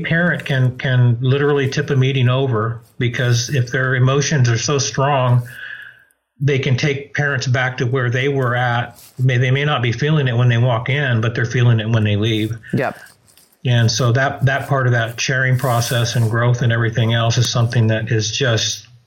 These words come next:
Speaker 1: hard to predict. But we, we, we really just can't have these conversations in our mind without having had them, because it's just, uh, it, it's a very negative place to be.
Speaker 2: Yeah.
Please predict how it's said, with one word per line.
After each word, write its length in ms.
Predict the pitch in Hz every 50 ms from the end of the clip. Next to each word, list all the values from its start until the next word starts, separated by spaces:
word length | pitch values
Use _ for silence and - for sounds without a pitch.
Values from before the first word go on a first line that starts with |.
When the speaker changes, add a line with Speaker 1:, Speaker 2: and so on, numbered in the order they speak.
| _ _ _ _
Speaker 1:
hard 240 | - - 135 131 127
to 60 | 107
predict. 560 | 104 - 120 101 113 117 123 120 120 - - - - _ - - - - - - - - - - - _ _ _ _ _ _ _ _ _
But 380 | 143 131 120 113 113 104 - -
we, 220 | 131 131 123 127
we, 160 | 131 131 139
we 160 | - 143 135
really 320 | 127 139 151 160 160 143 123
just 280 | 127 139 131 - -
can't 280 | - - 151 135 117 -
have 280 | - 123 139 135 127 123
these 200 | 123 117 - -
conversations 760 | - 131 123 120 120 107 - 143 127 127 127 139 120 107 110
in 100 | 117 110
our 120 | 110 113
mind 640 | 110 110 123 127 135 131 120 113 113 113 113 123 123 - - - - - - _ _ _ _ _
without 320 | - 135 123 131 120 117 107
having 300 | 123 127 117 113 104 98
had 260 | 120 120 123 139 123
them, 260 | 117 117 107 120 117
because 520 | 110 110 - - 131 117 110 110 104 -
it's 180 | 127 113 113 -
just, 420 | - 147 127 110 - - - -
uh, 280 | 139 127 123 117 110 110
it, 360 | 120 131 127 - 143 135 123 127
it's 120 | - -
a 40 | 131
very 200 | 143 160 151 127
negative 400 | 127 123 123 123 131 123 123 120
place 240 | - 139 127 123 -
to 100 | - 127
be. 320 | 127 131 131 135 131 - - - -
Speaker 2:
Yeah. 360 | 139 131 127 117 113 110